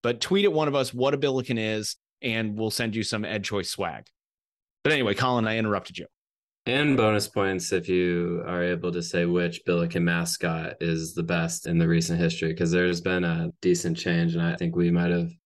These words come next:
Speaker 2: abandoned what might have been the best version of the Billiken mascot. But back to what you're talking about, education issues, they, those numbers are converging. There's a decrease of interest or prioritization of education issues at a local level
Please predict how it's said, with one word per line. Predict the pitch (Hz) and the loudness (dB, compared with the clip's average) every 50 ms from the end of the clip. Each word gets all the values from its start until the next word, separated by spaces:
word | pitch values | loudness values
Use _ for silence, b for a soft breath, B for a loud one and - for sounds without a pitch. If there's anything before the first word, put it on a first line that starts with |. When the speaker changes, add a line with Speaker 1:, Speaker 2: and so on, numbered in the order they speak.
| _ _ _ _ _ _ - | _ _ _ _ _ _ -6
Speaker 2:
abandoned | - 85 82 92 85 85 85 82 82 82 85 82 82 85 76 | -4 -2 0 2 2 4 4 4 4 4 2 2 0 0 0
what | 90 85 | 0 0
might | 82 87 85 | 0 0 0
have | 85 | 0
been | 85 85 85 | 2 2 0
the | 85 | 0
best | 85 - 87 85 85 - - 85 | 0 0 -2 -2 -4 -4 -8 -4
version | 85 95 92 90 82 85 82 82 | -2 0 2 2 2 2 0 0
of | 82 82 | 0 0
the | 87 | 0
Billiken | 85 85 85 82 82 - 85 | 0 0 0 0 -2 0 0
mascot. | 85 80 80 85 - - 82 80 82 - | 0 0 -2 -4 -6 -6 -6 -6 -4 -2
But | - 107 90 82 85 - _ _ _ _ _ - | 0 0 0 -2 -4 -8 _ _ _ _ _ -4
back | 120 120 113 | -2 -2 0
to | 117 110 | 2 4
what | 98 | 4
you're | 92 90 | 4 4
talking | 85 - 92 87 87 85 90 87 | 2 2 0 0 0 0 0 0
about, | 85 87 85 85 85 80 - - | 2 2 2 2 0 -2 -4 -6
education | - 76 107 117 127 120 - 113 107 104 - 104 | -6 -4 -2 -2 -2 0 0 0 -2 0 -2 -2
issues, | 98 95 87 - 95 90 90 | -2 -2 -2 -2 -2 -2 -2
they, | 85 98 95 95 | 0 0 0 0
those | 90 101 90 | 0 -2 0
numbers | 110 113 107 101 90 | 0 0 0 0 0
are | 87 87 90 87 | -2 -2 -2 -2
converging. | 90 90 87 90 90 90 87 90 90 90 | -4 -4 -2 -2 -2 -2 -2 -4 -4 -4
There's | 92 90 87 92 | -2 -2 -2 -2
a | 87 | -2
decrease | 85 98 98 95 - - 101 95 92 90 87 - - | -2 -2 -2 -2 -2 0 2 4 4 4 2 0 -4
of | 90 87 87 87 85 85 85 | -2 -2 -2 -2 -4 -6 -8
interest | - 90 90 85 - 92 90 90 87 85 - - - - | -6 -6 -6 -6 -2 -2 0 0 0 -2 -4 -6 -6 -6
or | 87 | -6
prioritization | 85 - 90 90 90 87 87 85 92 85 82 87 85 85 82 - 87 85 87 | -4 -2 0 2 2 2 0 0 -2 0 2 2 2 0 0 -2 -2 -2 0
of | 85 87 | 0 0
education | 90 90 87 90 85 95 87 85 - 92 | -2 -2 -2 -2 -2 -2 -2 -2 -2 -4
issues | 90 85 - 87 90 85 | -4 -4 -2 -4 -2 -2
at | 90 87 | 0 0
a | 85 | 0
local | 90 104 113 113 110 110 113 107 107 | 2 2 2 2 2 2 2 2 2
level | 107 104 101 107 107 104 104 - | 2 0 0 -2 -2 -4 -4 -6